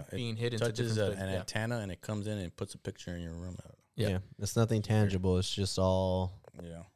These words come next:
Speaker 3: waves.
Speaker 2: Yeah.
Speaker 3: But regarding making contact with people too, back to Aleister Crowley.
Speaker 2: Yeah.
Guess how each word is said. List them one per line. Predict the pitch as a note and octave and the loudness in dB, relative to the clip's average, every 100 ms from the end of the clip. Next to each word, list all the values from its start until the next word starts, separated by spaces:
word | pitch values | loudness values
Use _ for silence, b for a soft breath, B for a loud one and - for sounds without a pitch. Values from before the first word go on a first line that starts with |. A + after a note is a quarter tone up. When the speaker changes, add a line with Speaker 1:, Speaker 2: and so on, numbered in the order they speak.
| _ | _
Speaker 3:
waves. | A2 G#2 G2 F#2 - - _ _ _ - | 6 6 6 2 -4 -12 _ _ _ 0
Speaker 2:
Yeah. | - | 10
Speaker 3:
But | B2+ B2 - _ _ _ _ _ | 10 10 -2 _ _ _ _ _
regarding | C#3 B2 C3+ C#3 C#3 B2+ A#2+ - | 0 6 10 10 8 4 2 -2
making | - B2+ G#2 | -2 -2 0
contact | - C#3+ A#3+ E3 A2 | 2 4 4 0 0
with | F#2+ | -2
people | G2+ F#2+ | -2 -2
too, | - B2+ C#3 E2+ F2 G2+ - | 0 4 4 4 2 -2 0
back | G#2 - | 2 2
to | |
Aleister | - G#2+ G2 - - | 4 4 4 0 -6
Crowley. | - G#2+ F#3 B2 B1+ F2+ - - | 2 6 6 4 -2 -4 -6 -8
Speaker 2:
Yeah. | A#2+ | -8